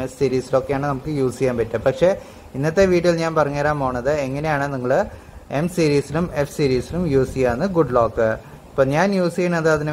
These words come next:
വേണ്ടിയിട്ട് Samsung Galaxy F fourteen ആണ്. എഫ് ഫോർട്ടീനിൽ ഇങ്ങനെയാണ് good lock use ചെയ്യാൻ നമുക്ക് ഇന്നത്തെ വീഡിയോയിൽ നോക്കാം. അതിന് വേണ്ടിയിട്ട് ആദ്യം നമ്മൾ എന്താ ചെയ്യേണ്ടതെന്ന് വെച്ചാൽ ആദ്യം Play സ്റ്റോറിൽ പോവുക. Play സ്റ്റോറിൽ പോയിട്ട് നമുക്ക് Find Lock എന്ന് search ചെയ്യാം. Find Lock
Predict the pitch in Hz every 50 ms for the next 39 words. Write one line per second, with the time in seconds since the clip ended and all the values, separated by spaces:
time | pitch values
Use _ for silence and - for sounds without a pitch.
0 | 151 151 147 143 143 135 - 165 165 175 147 135 131 131 - 143 139 127 127 123
1 | 120 120 - - - 139 135 - 135 139 135 - - 135 127 123 135 123 120 120
2 | 120 117 123 147 175 - - 143 151 147 - 160 143 131 135 135 127 127 135 143
3 | 143 139 135 135 131 139 147 151 147 139 135 151 160 147 139 127 120 120 131 139
4 | 151 - 151 135 123 120 - 139 123 117 117 117 117 113 139 175 185 156 135 123
5 | 113 131 127 120 120 113 117 120 127 160 185 190 175 185 135 117 107 104 104 -
6 | - - - - - - - - - - - 147 165 196 214 208 196 190 185 185
7 | 185 180 165 160 160 160 175 175 170 165 165 165 160 156 139 147 143 143 - 143
8 | 139 131 131 131 131 131 127 - 143 143 139 131 127 123 143 143 139 135 127 123
9 | 120 - - 127 123 120 123 123 120 120 131 147 147 143 135 127 131 - - 131
10 | 127 127 131 131 135 127 120 117 113 117 127 127 120 113 110 - 139 175 208 -
11 | - - - - - - - - - - - - - 147 151 175 196 190 160 135
12 | 127 127 127 - 147 143 180 190 - 165 139 131 - - 127 117 110 107 113 -
13 | - - - - - - - - - - - - - - - - - - - -
14 | - - - - - - - - 131 131 143 156 156 131 127 117 113 107 107